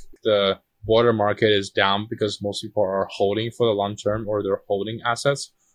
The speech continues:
whereas hedge funds are more active in terms of their activities? Not saying, like, obviously day trading or swing trading is, like,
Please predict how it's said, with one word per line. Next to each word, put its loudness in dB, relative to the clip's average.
whereas 4
hedge 0
funds -2
are 0
more 0
active -2
in -2
terms 0
of -2
their 4
activities? -2
Not 2
saying, 2
like, 2
obviously 0
day 6
trading 0
or -2
swing 0
trading 0
is, -8
like, 0